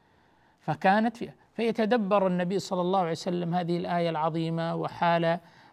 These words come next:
أمته، منهم الناجي ومنهم المعذب، و-، فكان يرددها ويتدبر فيها ويتفكر ويبكي صلى الله عليه وآله وسلم. ويعني فكرة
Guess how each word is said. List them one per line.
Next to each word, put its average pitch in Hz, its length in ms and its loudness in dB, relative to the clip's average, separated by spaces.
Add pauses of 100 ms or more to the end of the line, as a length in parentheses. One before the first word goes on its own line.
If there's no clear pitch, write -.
(140)
أمته، 170 640 2
منهم 165 420 -2
الناجي 165 600 0
ومنهم 165 520 -2
المعذب، 165 720 -2
و-، 170 100 -4 (460)
فكان 202 460 2
يرددها 180 720 2
ويتدبر 208 680 0
فيها 185 220 -2
ويتفكر 240 680 -2
ويبكي 202 400 2
صلى 170 240 -2
الله 165 320 6
عليه 170 460 2 (380)
وآله 175 680 8 (100)
وسلم. 143 540 4 (1600)
ويعني 175 1160 6 (880)
فكرة 220 360 6